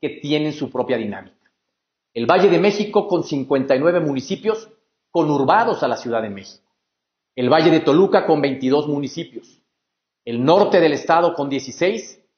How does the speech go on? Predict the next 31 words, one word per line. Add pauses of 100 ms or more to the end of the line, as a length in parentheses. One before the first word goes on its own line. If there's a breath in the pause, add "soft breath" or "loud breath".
(200)
y
el
sur (160)
con
veintiocho
municipios. (1120)
Por
su
movilidad, (300)
su
conectividad, (480)
por
sus
actividades, (300)
por
su
infraestructura, (460)
la
pandemia
se
comporta
de
una
manera
distinta
en
cada
una
de
estas
regiones,